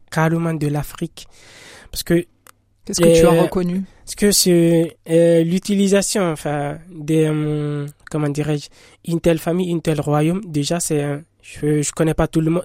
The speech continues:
Speaker 1: je connais pas le monde entier, mais je sais que c'est, ces genres de royaumes, c'est, ça existe en Afrique jusqu'à aujourd'hui. Et puis, euh, la, la culture, euh, l'invocation des esprits, euh,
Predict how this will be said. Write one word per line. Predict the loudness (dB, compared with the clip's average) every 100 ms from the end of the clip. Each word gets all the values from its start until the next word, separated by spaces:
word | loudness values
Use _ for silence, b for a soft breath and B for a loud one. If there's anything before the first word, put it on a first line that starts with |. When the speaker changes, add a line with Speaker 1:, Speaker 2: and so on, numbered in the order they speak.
| -8
Speaker 1:
je |
connais | -4 -2 0
pas | 0 0
le | 0 -2
monde | -2 -2
entier, | -2 -2 -2 -4 B B B -4
mais | -2
je | 0
sais | 2 0
que | 2 2 2 -2 -16
c'est, | -10 -2 0 2 0 -4 _
ces | -6 -2 0
genres | 0 0
de | -2
royaumes, | 0 2 2 0
c'est, | -4 -6 -6
ça | -6 -6
existe | -4 -4 -4
en | -4
Afrique | -6 -6 -8 -10 -14
jusqu'à | -8 -4 -4
aujourd'hui. | -2 -4 -2 -4 B B B B B
Et | -6
puis, | -4 -4 2 4
euh, | 4 4 2 0 B B B B B -2
la, | 2 2 0 -2
la | -2 0 0
culture, | -2 -4 0 0 2
euh, | 2 0 0 0 -2 -6 B B B
l'invocation | 0 2 2 0 0 2 0
des | 2 0 0
esprits, | -2 -2 -2 0 2 4
euh, | 2 0 0 0 -2